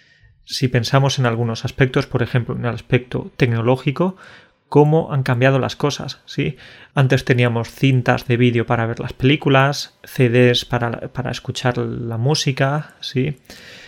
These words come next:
Eh, bueno, no teníamos móvil. Hace veinte años no teníamos móvil. O teníamos móviles, pero eran de estos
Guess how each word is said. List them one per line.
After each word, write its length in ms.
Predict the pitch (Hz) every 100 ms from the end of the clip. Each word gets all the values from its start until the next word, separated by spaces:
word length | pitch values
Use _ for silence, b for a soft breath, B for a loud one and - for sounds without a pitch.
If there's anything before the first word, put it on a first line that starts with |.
| B -
Eh, 640 | - 127 117 113 113 113 113
bueno, 340 | 131 165 - _ _
no 220 | 143 131 131
teníamos 500 | 127 120 113 107 -
móvil. 400 | 160 202 - - -
Hace 260 | 143 - 131
veinte 320 | 143 147 135
años 320 | 139 156 143
no 140 | 135
teníamos 420 | 131 135 131 117 135
móvil. 220 | 143 131
O 100 | 131
teníamos 540 | 131 127 143 139 135
móviles, 540 | 131 131 139 151 156 -
pero 260 | - 127
eran 220 | 123 131 120
de 100 | 120
estos 560 | 120 - 120 110 -